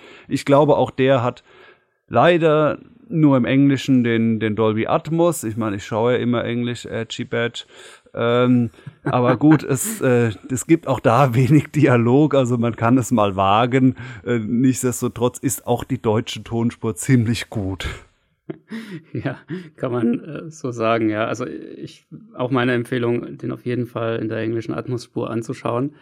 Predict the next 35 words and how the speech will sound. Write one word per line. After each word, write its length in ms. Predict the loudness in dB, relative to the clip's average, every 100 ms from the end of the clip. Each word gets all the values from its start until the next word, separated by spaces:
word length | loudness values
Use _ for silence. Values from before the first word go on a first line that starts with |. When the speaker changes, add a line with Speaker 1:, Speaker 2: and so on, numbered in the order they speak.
| _ _ _ _ _ _ -20
Speaker 2:
Äh, 280 | -20 -14 -12
es 200 | -4 2
wird 220 | 2 0
ein 80 | -2
bisschen 400 | -2 2 4 4
mehr 200 | 4 0
geredet 580 | -2 0 0 -2 -4
als 180 | -8 -6
im 140 | -8 -8
ersten 320 | -10 -12 -12
Teil. 280 | -6 -4 -4
Speaker 1:
Ja, 280 | -4 -6 -10 _ _
aber 220 | -6 -2
wenn 60 | 2
Speaker 2:
Aber 240 | 4 6
Speaker 1:
man 260 | 6 4 -2
Speaker 2:
da 360 | -10 -16 -2 0
man 200 | 2 0
im 200 | -4 -6
Prinzip 300 | -6 -2 0
weiß, 240 | 2 0 -2
worum 180 | -4
es 140 | -4 -2
geht, 240 | -2 -2
kommt 180 | -4 -4
man 140 | -4
trotzdem 400 | -4 -6 -4 -6
gut 240 | -2 -4 -2
mit, 320 | -4 -4 -10
auch 160 | -10 -6
wenn 100 | -6
man 120 | -6
nicht 120 | -8
alles 160 | -10 -12
versteht. 440 | -16 -12 -12